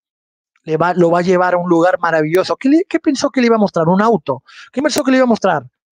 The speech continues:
Un paisaje, una cena, una, una mesa con dos velas para cenar. No podemos ser tan imbéciles. No se puede ser tan imbécil. Yo resisto eso solamente. Que no por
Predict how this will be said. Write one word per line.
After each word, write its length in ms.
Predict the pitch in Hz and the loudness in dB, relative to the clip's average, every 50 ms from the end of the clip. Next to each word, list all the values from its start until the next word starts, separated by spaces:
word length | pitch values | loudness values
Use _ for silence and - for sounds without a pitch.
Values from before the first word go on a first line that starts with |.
| _ _ _ _ | _ _ _ _
Un 160 | _ 180 196 185 | _ -10 -6 -4
paisaje, 560 | 220 190 180 - - 233 233 - - 160 160 | -4 -4 -2 -2 -2 -4 -4 -4 -4 -2 0
una 220 | 175 196 202 196 | 0 0 0 -2
cena, 360 | 190 - 233 226 208 175 165 | -2 0 0 0 2 0 0
una, 220 | 165 196 208 214 226 | 0 0 0 0 2
una 240 | 214 208 214 214 214 | 2 0 0 0 2
mesa 300 | 214 233 226 - 220 202 | 0 0 0 -2 -4 -4
con 240 | - 185 165 170 | -4 -4 -4 -2
dos 160 | 170 196 185 190 | -4 -4 0 2
velas 400 | 220 226 214 202 185 - - - _ _ _ _ _ | 2 2 2 2 0 -4 -10 -20 _ _ _ _ _
para 200 | _ 160 160 156 | _ -6 -6 -4
cenar. 480 | - 170 165 208 240 220 - - - _ _ _ _ _ _ _ _ _ _ _ _ _ _ _ _ _ _ _ _ _ _ _ | -2 0 0 0 0 -2 -4 -8 -14 _ _ _ _ _ _ _ _ _ _ _ _ _ _ _ _ _ _ _ _ _ _ _
No 80 | 202 202 | -12 -4
podemos 320 | - 190 185 170 160 147 | -2 0 0 2 0 0
ser 100 | - 147 | -2 -2
tan 180 | - - 147 147 | -4 -4 -6 -6
imbéciles. 960 | 127 120 120 - - - - - - - - - - - - - - - _ _ _ _ _ _ _ _ _ _ _ _ _ _ _ _ _ _ _ _ _ _ _ | -6 -8 -8 -8 -8 -6 -6 -8 -10 -12 -14 -16 -20 -18 -18 -18 -18 -18 _ _ _ _ _ _ _ _ _ _ _ _ _ _ _ _ _ _ _ _ _ _ _
No 100 | 170 180 | -12 -6
se 140 | - 175 | -6 -6
puede 240 | 160 - 185 180 160 | -4 0 0 0 0
ser 160 | - 151 139 | 0 -4 -6
tan 160 | - 139 143 135 | -6 -6 -6 -6
imbécil. 520 | 127 117 113 123 127 - - - - _ _ _ _ _ - - - - _ | -8 -10 -10 -12 -12 -12 -14 -18 -20 _ _ _ _ _ -20 -20 -20 -10 _
Yo 100 | - 233 | -2 -2
resisto 680 | 233 233 208 - - - 226 220 - - _ 175 160 160 | 0 0 -2 -2 0 0 0 0 0 -2 _ 0 2 2
eso 200 | 165 - - 135 | 0 -2 -4 -6
solamente. 680 | - 151 147 135 135 139 131 120 110 - _ _ _ _ _ _ _ _ _ _ _ _ _ _ _ _ _ _ | -6 -4 -4 -4 -4 -6 -8 -10 -10 -12 _ _ _ _ _ _ _ _ _ _ _ _ _ _ _ _ _ _
Que 160 | - 214 202 | -2 2 2
no 380 | 196 220 240 247 262 254 220 - - - - _ _ _ _ _ _ _ _ _ | 4 4 2 2 2 0 0 -2 -6 -18 -20 _ _ _ _ _ _ _ _ _
por 360 | - 208 196 101 208 208 - | 0 2 4 4 4 2 0